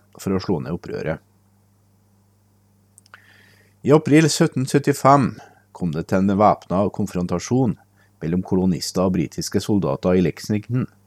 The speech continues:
Massachusetts. Kolonistene hadde dannet sin egen hær, ledet av George Washington. Syttende juni samme året møttes de to herrene ved Bunker Hill ved Boston.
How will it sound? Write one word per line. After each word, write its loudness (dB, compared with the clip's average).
Massachusetts. -4
Kolonistene 6
hadde 4
dannet 2
sin -2
egen -2
hær, 2
ledet -2
av 0
George -4
Washington. -10
Syttende 6
juni 8
samme 2
året 4
møttes -2
de 0
to -2
herrene 2
ved 0
Bunker -2
Hill 0
ved -8
Boston. -4